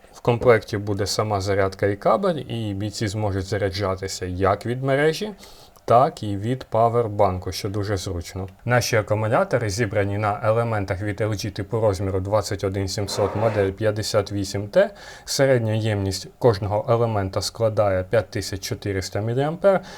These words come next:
Всього в кожному акумуляторі таких вісім елементів. Елементи я купую в магазині, в магазині вже нашому партнері Bipower, тому якщо вас цікавлять якісь елементи або акумулятори,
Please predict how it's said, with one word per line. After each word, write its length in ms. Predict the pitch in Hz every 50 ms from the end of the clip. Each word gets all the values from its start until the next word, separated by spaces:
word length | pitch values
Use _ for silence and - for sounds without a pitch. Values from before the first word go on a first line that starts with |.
| - -
Всього 320 | - - - 165 104 110
в 60 | 104 -
кожному 500 | - 120 113 98 - 113 104 104 110 -
акумуляторі 800 | 110 104 - 117 110 110 107 104 101 95 95 - 101 98 98
таких 400 | 95 - 104 95 - 101 95 -
вісім 380 | 104 113 117 - - - 101 101
елементів. 800 | 107 123 160 185 214 226 233 - - 180 160 - - - - - 131
Елементи 520 | 135 147 151 147 131 117 107 95 113 107
я 100 | 113 113
купую 420 | - - 123 - - 113 107 101
в 20 | 101
магазині, 640 | 110 120 110 117 110 92 98 101 98 95 98 95 95 - -
в 220 | 120 113 110 107 113
магазині 440 | 117 117 120 117 110 113 110 107 104
вже 200 | 101 92 110 110
нашому 460 | 113 110 104 - - 104 104 104 92
партнері 500 | - 110 101 - - 110 104 101 98 98
Bipower, 540 | 98 104 120 113 - - 208 - 208 190 143 - -
тому 260 | 120 110 107 101 95
якщо 300 | 95 92 - - 110 98
вас 220 | 104 95 92 -
цікавлять 520 | - 104 - - 104 101 101 98 98 98 -
якісь 320 | 104 - 107 95 - - - - - - - - - -
елементи 540 | 117 113 117 110 107 107 101 101 95 98 98
або 260 | 95 98 104 101 101
акумулятори, 720 | 98 - 120 120 135 156 196 254 247 240 - 233 220 220